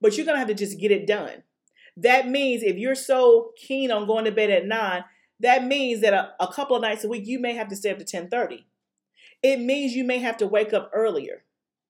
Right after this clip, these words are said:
It means that instead of you going to lunch every day with your girlfriends or your partners at work, you may have to take a day and go to the bookstore to update your LinkedIn profile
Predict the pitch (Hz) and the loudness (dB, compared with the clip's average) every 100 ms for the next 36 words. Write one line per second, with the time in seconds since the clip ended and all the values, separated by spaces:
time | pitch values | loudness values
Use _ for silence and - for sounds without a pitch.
0 | _ _ _ _ - - 247 254 220 240 | _ _ _ _ -20 4 8 8 8 0
1 | 294 262 226 214 247 240 226 214 226 214 | 0 -2 -2 -2 0 0 0 0 0 -2
2 | 196 202 254 - 214 202 202 196 190 196 | -4 -2 -4 -2 -2 0 2 2 0 -4
3 | 180 175 220 247 240 202 180 175 175 - | -4 -2 0 0 -2 -4 -4 -4 -6 -12
4 | _ _ _ - 202 196 190 180 175 175 | _ _ _ 4 6 6 4 0 0 0
5 | 240 226 208 196 180 226 208 - _ _ | -2 -2 0 2 2 2 2 -4 _ _
6 | 175 233 285 254 226 214 214 214 214 180 | -8 -4 -2 2 4 4 2 -2 -4 -8
7 | - 262 262 190 175 156 196 247 _ _ | 0 0 2 2 4 2 0 -8 _ _
8 | _ _ _ - 220 202 220 214 202 185 | _ _ _ -4 -2 0 0 0 -4 -2
9 | 196 269 - 208 185 180 196 - _ - | 0 0 0 -2 2 2 0 -6 _ -10
10 | 247 240 220 220 214 202 202 208 240 240 | -6 4 4 6 2 2 -2 -2 -6 -6
11 | 165 160 165 151 147 131 117 | -6 -6 -6 -6 -6 -4 -6